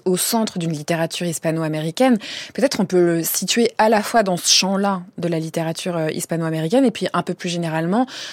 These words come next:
dans la littérature universelle, la littérature mondiale. C'est quoi sa réception à Saër ? Je dis que quand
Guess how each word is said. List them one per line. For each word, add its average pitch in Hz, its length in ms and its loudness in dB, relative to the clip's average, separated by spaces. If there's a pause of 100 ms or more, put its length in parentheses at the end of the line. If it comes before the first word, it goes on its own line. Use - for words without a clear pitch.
dans 180 120 2
la 170 100 2
littérature 165 500 -2
universelle, 170 460 0
la 202 80 4
littérature 156 540 -4
mondiale. 170 420 2
C'est - 140 4
quoi 233 180 2
sa 175 160 -2
réception 185 640 2
à 190 100 2
Saër ? 208 460 2
Je 180 100 -2
dis 180 160 -2
que 190 100 -8
quand 165 240 -4